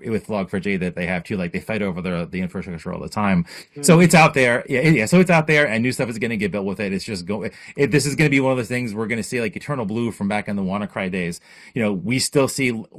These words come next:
Speaker 1: Eternal Blue attempts regularly every single minute of every single day. Log four J is not nearly as pervasive because it's harder to, it's actually harder to do stuff with Log four J. But the reality is, like, we're go-, that this is now going to go in the, we're gonna see it all the time. People are gonna keep trying to find it 'cause they know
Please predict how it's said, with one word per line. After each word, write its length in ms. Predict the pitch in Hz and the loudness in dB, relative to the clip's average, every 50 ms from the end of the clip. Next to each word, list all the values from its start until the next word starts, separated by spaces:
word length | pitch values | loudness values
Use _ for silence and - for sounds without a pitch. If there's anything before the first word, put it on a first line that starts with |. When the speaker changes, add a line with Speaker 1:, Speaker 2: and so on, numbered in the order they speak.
| 123 117 110 | -14 -10 -10
Speaker 1:
Eternal 420 | 123 123 120 107 - 131 127 117 | -8 -6 -6 -6 -4 -2 -2 -2
Blue 160 | 98 110 113 | 0 0 0
attempts 440 | 117 110 - 123 113 104 95 - - | -2 -2 -2 -2 -2 -2 -2 -4 -6
regularly 680 | - 123 101 120 117 107 113 113 110 104 98 95 98 - - | -10 -6 -4 -2 -2 0 0 0 2 2 2 0 -2 -4 -4
every 280 | 131 123 113 123 120 | -4 -4 -2 -2 -4
single 400 | 95 - - 117 117 104 110 - - | -4 -4 -6 -6 -4 -4 -4 -4 -4
minute 300 | 110 113 107 104 101 95 | -4 -4 -4 -4 -4 -4
of 80 | 87 | -4
every 200 | 92 95 87 101 | -6 -6 -6 -6
single 300 | 95 - 101 98 92 92 | -8 -6 -4 -4 -4 -4
day. 400 | 85 92 90 90 90 92 90 87 - - - - - - - | -4 -2 -2 0 0 -2 -2 -4 -8 -18 -20 -20 -20 -20 -10
Log 200 | - 131 156 165 | 2 4 4 6
four 100 | 156 165 | 6 4
J 120 | 135 156 151 | 4 4 2
is 100 | 131 113 | 2 2
not 160 | 131 120 101 | -2 -2 -2
nearly 280 | 98 110 120 120 117 117 | -2 -2 0 -2 -2 -4
as 80 | 107 | -6
pervasive 640 | - - 104 90 101 110 98 - 139 135 139 110 90 - _ | -6 -8 -6 -6 -6 -6 -4 -4 -4 -4 -4 -6 -10 -16 _
because 220 | - - - 123 107 | -12 -4 -4 -2 -2
it's 100 | 101 - | -4 -6
harder 300 | - 104 101 104 104 101 | -4 -4 -4 -4 -4 -4
to, 280 | - 110 95 90 90 - | -4 -4 -4 -4 -4 -6
it's 120 | 104 107 123 | -6 -6 -6
actually 200 | 104 - 95 85 | -6 -6 -8 -8
harder 260 | - 113 104 95 98 | -6 -4 -4 -4 -4
to 100 | 82 87 | -4 -6
do 180 | 80 - 104 98 | -6 -4 -6 -6
stuff 240 | - - 104 90 95 | -4 -4 -6 -6 -6
with 80 | 90 | -6
Log 200 | 85 90 92 85 | -4 -4 -6 -4
four 100 | - 95 | -6 -8
J. 320 | 85 - 90 87 82 80 - - - - - - _ _ - | -6 -4 -4 -4 -4 -6 -8 -14 -20 -20 -20 -20 _ _ 2
But 140 | 147 107 | 2 2
the 80 | - 123 | 2 0
reality 380 | 117 117 120 120 120 117 107 104 | 0 2 2 2 2 2 2 0
is, 160 | 101 87 90 | 0 -2 -2
like, 220 | 104 101 92 - | -4 -4 -4 -2
we're 120 | - 113 95 | -4 -4 -2
go-, 140 | 92 - | -2 -2
that 300 | 95 101 113 120 120 - | -2 -2 -2 -2 -4 -4
this 180 | 120 131 127 - | -2 -2 -2 -2
is 100 | 135 110 | -2 -2
now 160 | 123 123 120 | -2 -4 -4
going 180 | 110 107 113 110 | -4 -4 -4 -4
to 80 | 113 | -2
go 200 | 104 104 110 110 | -4 -4 -4 -4
in 80 | 113 107 | -2 -2
the, 140 | 107 104 98 | -2 -2 -2
we're 140 | 95 107 101 | -2 -2 -2
gonna 180 | 104 104 101 | -2 -4 -4
see 200 | - - 113 110 | -6 -8 -8 -8
it 60 | 113 | -8
all 120 | 92 101 110 | -6 -6 -8
the 80 | 110 | -8
time. 320 | 101 - 110 107 104 104 95 | -8 -6 -6 -4 -4 -4 -4
People 240 | - 107 101 - 107 | -6 -6 -4 -4 -4
are 60 | 98 | -2
gonna 180 | 101 101 98 | -2 -2 -4
keep 220 | 90 - - 107 - | -4 -6 -8 -12 -12
trying 300 | - - 117 110 113 110 | -8 -6 -4 -2 -2 -2
to 60 | 101 | -2
find 260 | - - 110 107 104 | -2 -2 -2 -2 -2
it 60 | 98 | -4
'cause 180 | 92 - 107 98 | -4 -4 -4 -2
they 140 | 90 98 98 | -2 0 0
know 420 | 101 104 104 101 98 95 92 92 | 0 0 0 -2 -2 -2 -4 -6